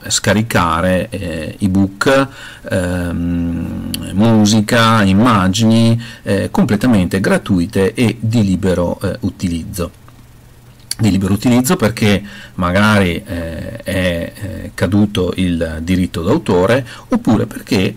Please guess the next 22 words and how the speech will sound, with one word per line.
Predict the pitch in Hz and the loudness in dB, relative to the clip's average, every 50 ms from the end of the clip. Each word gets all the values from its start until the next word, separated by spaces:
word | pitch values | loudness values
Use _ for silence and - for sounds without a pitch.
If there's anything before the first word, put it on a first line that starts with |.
| - - | -6 -2
già | - 110 120 147 165 139 - - - | 0 0 2 2 2 0 -2 -4 -8
fin | - - - 139 135 113 | -10 -4 0 2 2 4
dalla | 95 95 87 92 | 4 2 0 0
sua, | - - - - 135 120 98 87 82 - - | -2 -2 0 2 2 4 2 2 0 -2 -4
eh, | 98 92 87 - - - | -6 -6 -6 -8 -12 -10
prima | - - 143 127 104 90 | -4 0 2 2 2 2
pubblicazione, | - - 95 95 98 104 - - 214 - - 104 90 85 82 92 104 117 117 - - - - - | 0 0 2 2 2 2 0 -2 -2 0 -2 0 0 0 0 0 0 -2 -2 -8 -14 -18 -12 -6
eh, | - 104 95 92 92 92 | -2 0 0 2 2 0
sono, | - - 202 175 120 120 110 - - | 0 2 2 2 2 2 0 -2 -2
eh, | 117 113 101 95 101 | -2 -2 0 0 2
resi | 120 156 135 107 95 - - 101 90 101 | 2 2 2 2 2 2 2 0 0 0
disponibili | 127 160 135 - - - 190 175 131 101 95 - 104 98 107 110 110 | 0 -2 -2 -2 0 0 2 4 4 4 2 2 2 4 4 2 2
dagli | 101 107 104 101 107 | 2 2 2 4 4
stessi, | 107 - - 92 80 - - - 92 87 87 | 2 0 -2 -2 -2 -2 -2 -2 -2 -4 -4
eh, | - - 95 87 - - | -4 -6 -6 -6 -6 -4
autori, | - 101 98 92 - - 82 78 - - | -2 -2 -2 -2 -4 -6 -6 -6 -6 -6
e | - - 208 | -6 -4 -4
quindi, | 196 - - 107 95 92 92 98 110 123 117 - - - - - | -2 0 2 2 4 4 4 4 2 2 0 -4 -12 -16 -12 -8
eh, | - 98 98 98 92 92 87 - 98 98 101 - | -4 -2 -2 0 0 -2 -2 -2 -2 -4 -4 -4
si | - - - 190 | -2 -2 -2 -2
parla | - - 80 73 80 87 117 | -2 -2 -2 -2 0 0 0
di, | 110 104 95 85 80 - | 2 2 2 0 0 -4